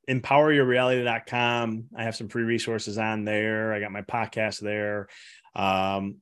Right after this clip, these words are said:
if anything I shared resonated with you and you're like, "Man, I would love to learn more or see if we're a good fit,"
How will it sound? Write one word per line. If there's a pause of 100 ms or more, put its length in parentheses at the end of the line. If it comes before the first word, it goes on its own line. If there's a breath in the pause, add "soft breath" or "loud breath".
(120)
if
anything
I
shared
resonated
with
you
and
you're
like,
"Man,
I
would
love
to
learn
more
or
see
if
we're
a
good
fit,"